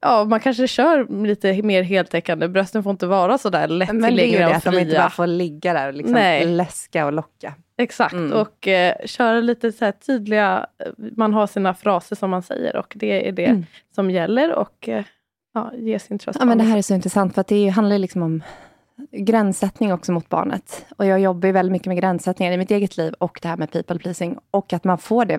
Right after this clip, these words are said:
Speaker 2: Vi tror ju väldigt mycket på att barnen kommer in som våra läromästare, och är här för att lära oss väldigt mycket. Och jag får ju precis det som jag går igenom nu, måste jag ju öva på honom,
Speaker 1: Mm.
Speaker 2: vilket är, han är min käraste, <laughs> liksom, det käraste jag har,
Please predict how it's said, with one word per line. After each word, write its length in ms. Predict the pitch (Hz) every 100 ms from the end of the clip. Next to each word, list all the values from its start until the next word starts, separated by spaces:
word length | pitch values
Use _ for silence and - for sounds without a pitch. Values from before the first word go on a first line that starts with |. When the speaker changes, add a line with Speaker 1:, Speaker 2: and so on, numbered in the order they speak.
| -
Speaker 2:
Vi 240 | 185 190 202
tror 140 | 196
ju 40 | 180
väldigt 200 | 165 165
mycket 240 | 170 165
på 80 | 165
att 160 | 156 170
barnen 460 | 180 170 165 160
kommer 260 | - 156 151
in 180 | 156 156
som 160 | 165
våra 140 | 156 156
läromästare, 680 | 175 170 160 - - 190 - _ _ _ _
och 60 | 180
är 40 | 165
här 160 | 160
för 80 | 160
att 80 | 160
lära 200 | 160 160
oss 120 | -
väldigt 260 | 170 165 170
mycket. 360 | 165 - 185 - _ _ _ _ _ _ _ _ _ _ _ -
Och 180 | 208 220
jag 140 | 208
får 140 | 220
ju 100 | 214
precis 420 | 190 208 - 226 -
det 100 | 190
som 100 | 196
jag 60 | 185
går 60 |
igenom 160 | 175 196 151
nu, 60 | - _ _ _ _ 202
måste 200 | 196 214
jag 60 | 208
ju 60 |
öva 260 | 190 190 180
på 100 | 185
honom, 420 | 220 220 240 190
Speaker 1:
Mm. 120 | 165 196
Speaker 2:
vilket 280 | 214 185 185
är, 40 |
han 180 | 160 190
är 40 | 190
min 100 | 180
käraste, 600 | 185 175 - 214 175 196
<laughs> 40 |
liksom, 420 | - 196 190 233 226
det 120 | 202
käraste 340 | 190 175 -
jag 80 | 185
har, 340 | 220 208 175